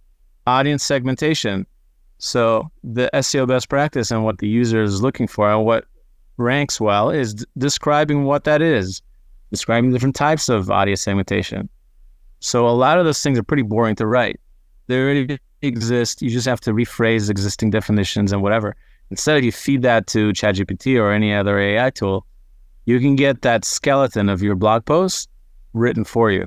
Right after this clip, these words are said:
And then you add your, your examples,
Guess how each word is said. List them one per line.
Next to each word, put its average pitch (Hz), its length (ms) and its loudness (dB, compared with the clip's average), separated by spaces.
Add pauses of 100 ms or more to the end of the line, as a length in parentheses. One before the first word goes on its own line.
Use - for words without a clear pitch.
(680)
And 107 80 -4
then 110 140 2
you 139 180 2
add 135 260 2
your, 120 680 2 (640)
your 104 640 0
examples, 120 1040 -2